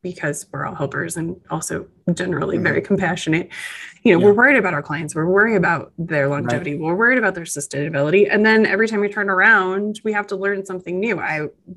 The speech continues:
Speaker 2: Yeah.
Speaker 1: I was a, you know, P P P expert. I'm now an E R C expert, but, like, there's, like, a bajillion things we need to
Speaker 2: Right.
Speaker 1: know. And every time we turn around, stuff has changed
Speaker 2: Yeah.
Speaker 1: on us.
Speaker 2: Something else, right?
Speaker 1: And it is just, like, I understand this pylon,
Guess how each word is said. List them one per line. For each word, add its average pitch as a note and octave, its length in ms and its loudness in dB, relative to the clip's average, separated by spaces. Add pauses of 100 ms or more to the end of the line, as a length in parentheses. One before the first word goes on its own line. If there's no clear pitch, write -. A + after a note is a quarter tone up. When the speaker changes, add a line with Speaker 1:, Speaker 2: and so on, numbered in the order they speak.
Speaker 2:
Yeah. A2 220 -10
Speaker 1:
I D3+ 160 -4
was C#3+ 340 -4
a, - 100 -8 (280)
you - 140 -14
know, - 60 -20 (100)
P E3+ 120 -2
P G3+ 140 0
P C4+ 180 2
expert. D3 400 2
I'm E3 100 0
now D#3 120 4
an F#3+ 120 6
E G#3+ 120 4
R A3+ 100 4
C G3+ 220 4
expert, E3 340 0
but, F#3 140 6
like, G3+ 160 6
there's, B3 180 6
like, C#4+ 120 6
a B3 40 6
bajillion A3 540 2
things B3 240 0
we G#3+ 120 0
need G3 180 -2
to - 60 -2
Speaker 2:
Right. A3+ 80 2
Speaker 1:
know. B3+ 140 2
And G3 80 -2
every G3 180 2
time A3+ 120 -4
we G3 80 -2
turn G3 140 -6
around, B3 260 -2
stuff F#3+ 180 -12
has - 80 -18
changed A#2+ 420 -2
Speaker 2:
Yeah. A#2 60 -8
Speaker 1:
on A2 80 -12
us. A2+ 220 -12
Speaker 2:
Something A#2 320 -6
else, B2 340 -8 (120)
right? - 240 -6 (420)
Speaker 1:
And G#3+ 520 4
it G#3 80 -2
is A3 140 2
just, G#3 520 -4 (680)
like, G3 200 2
I F3 140 0
understand F#3 540 -2
this E3 180 -8
pylon, G3+ 800 -2